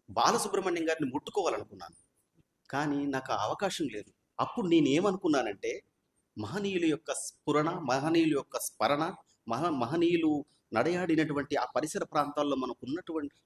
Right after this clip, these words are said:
మనం కొంచెంసేపు గడిపితే ఎలాంటి ఆలోచనలు వస్తాయో చూడండి.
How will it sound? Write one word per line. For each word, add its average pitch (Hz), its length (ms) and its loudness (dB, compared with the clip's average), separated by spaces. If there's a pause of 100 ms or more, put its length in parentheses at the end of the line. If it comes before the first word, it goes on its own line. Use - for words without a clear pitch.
మనం 123 400 -2 (280)
కొంచెంసేపు - 480 -2
గడిపితే 147 560 -2
ఎలాంటి 170 340 0
ఆలోచనలు 139 320 0
వస్తాయో 117 300 -6
చూడండి. 101 240 -18